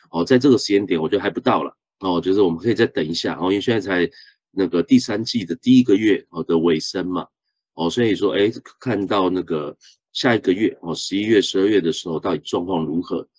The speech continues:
是不是可以迎接明年第一季的行情？那当然，我们持续在节目上都会帮大家追踪。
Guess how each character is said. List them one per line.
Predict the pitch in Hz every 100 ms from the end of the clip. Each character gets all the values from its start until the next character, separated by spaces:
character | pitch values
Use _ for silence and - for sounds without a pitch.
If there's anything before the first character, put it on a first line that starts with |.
| _ -
是 | 113
不 | 104
是 | 101
可 | 98
以 | 92
迎 | 92 90
接 | 104
明 | 98 87
年 | 82 87
第 | 113 98
一 |
季 | - 98
的 | 80
行 | - 76
情？ | 80 - - - - -
那 | 101
当 | 104 113
然， |
我 | 87
们 | 82
持 | 82 101
续 | - 113
在 | 107
节 | 95
目 | 95 101
上 | 95 85
都 | 92
会 | 87
帮 | 92 90
大 | 85
家 | 85
追 | - 82
踪。 | - 76